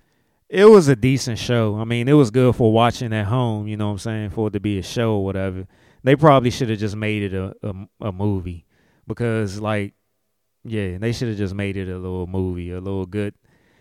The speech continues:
two-hour movie, and we could have been done with it or whatever. But it was a decent show. I mean, it wasn't bad, but it wasn't great. So it was, like, in between. I'll probably give it, like, a,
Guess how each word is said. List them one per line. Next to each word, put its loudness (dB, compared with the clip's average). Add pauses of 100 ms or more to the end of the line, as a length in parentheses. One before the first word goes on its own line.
(120)
two-hour 2
movie, 0
and -4
we -4
could -6
have -4
been -8
done -2
with -6
it -6
or -6
whatever. -4 (380)
But 6
it 8
was 8
a 6
decent 4
show. 2
I -2
mean, -4 (760)
it 6
wasn't 8
bad, 6 (400)
but 2
it 6
wasn't 2
great. -4 (440)
So 2
it 4
was, 0
like, -2
in -4
between. -2
I'll 2
probably 2
give 0
it, -2
like, -2
a, -6